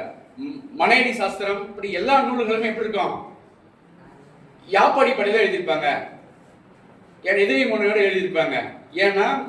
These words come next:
மனசுல நிக்கணுங்கிறதுக்காக. ஆனா, ஒரு குறிப்பிட்ட காலத்துக்கு பிறகு அப்படி எழுதப்பெறவில்லை.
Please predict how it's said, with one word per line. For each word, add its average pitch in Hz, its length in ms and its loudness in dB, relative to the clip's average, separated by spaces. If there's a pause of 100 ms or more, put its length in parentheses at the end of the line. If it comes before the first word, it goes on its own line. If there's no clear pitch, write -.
(100)
மனசுல 220 340 -2
நிக்கணுங்கிறதுக்காக. 190 760 -4 (1800)
ஆனா, 254 520 4 (220)
ஒரு 220 200 4
குறிப்பிட்ட 262 440 2
காலத்துக்கு - 400 2
பிறகு 202 640 4 (960)
அப்படி 190 320 -2
எழுதப்பெறவில்லை. 160 920 0